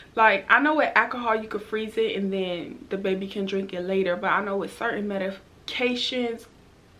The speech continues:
it's a bust. So with that, you just wanna label in the freezer, like, "Do not drink," or, like, whatever legal you have, soap only, milk bath, or whatever, and then drop them things in the tub.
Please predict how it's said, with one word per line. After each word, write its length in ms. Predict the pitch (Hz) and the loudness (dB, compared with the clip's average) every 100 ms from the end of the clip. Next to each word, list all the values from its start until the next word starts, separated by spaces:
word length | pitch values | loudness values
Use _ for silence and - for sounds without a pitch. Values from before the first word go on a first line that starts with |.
| - - - | -20 -20 -2
it's 160 | 214 208 | 0 0
a 80 | |
bust. 500 | 180 170 104 - - - - - - | 0 0 0 -6 -16 -20 -20 -20 -10
So 180 | - 233 | 4 6
with 200 | 226 190 | 6 4
that, 260 | 233 269 254 | 4 4 4
you 100 | 240 | 0
just 200 | 247 247 | -2 0
wanna 260 | 240 220 | 0 2
label 460 | 208 208 220 233 233 | 2 2 2 0 -2
in 100 | 220 | -2
the 80 | 208 | -4
freezer, 540 | - 233 240 240 226 | -6 -6 -4 -2 -2
like, 440 | 208 202 196 190 | -2 0 -2 -4
"Do 140 | - 208 | -4 -2
not 240 | 202 190 | 0 -2
drink," 500 | 190 214 214 214 208 | -4 -4 -4 -4 -6
or, 140 | 190 185 - - - | -8 -8 -12 -12 -2
like, 160 | 202 | 2
whatever 400 | 196 214 269 269 | 2 2 4 6
legal 420 | 269 269 240 202 | 8 6 4 0
you 200 | 190 190 | -2 -4
have, 420 | 185 165 151 95 - | -2 0 2 -2 -6
soap 480 | - 226 226 - - - - - | -4 2 2 0 -14 -20 -8 0
only, 460 | 233 240 233 226 | 0 0 -2 -4
milk 300 | 220 214 220 | -2 -2 -2
bath, 420 | 220 208 208 208 208 | -2 0 0 -2 -2
or 80 | 202 | -2
whatever, 480 | 208 220 233 247 247 - - - - | 0 0 2 0 0 -12 -20 -16 -4
and 140 | 208 | 0
then 280 | 208 202 196 - _ - - - - - - - - - - - | 2 0 -2 -14 _ -20 -20 -20 -20 -18 -16 -18 -20 -20 -20 -10
drop 400 | - 220 220 220 | 2 2 2 6
them 220 | 262 262 | 8 8
things 420 | 269 247 233 233 - | 0 0 0 -2 -4
in 120 | 208 | -2
the 80 | 185 | -4
tub. 380 | 226 - - | -4 -4 -4